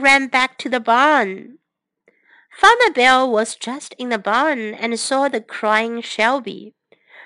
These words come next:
Bill asked, "What happened, Shelby?" "I'm an ugly blue sheep." "No, your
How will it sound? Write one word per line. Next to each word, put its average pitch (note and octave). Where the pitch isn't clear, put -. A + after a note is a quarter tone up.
Bill B3
asked, C4+
"What E4
happened, G4+
Shelby?" F#3
"I'm B4+
an F#4+
ugly A4+
blue F#4+
sheep." A#4
"No, D3+
your E4+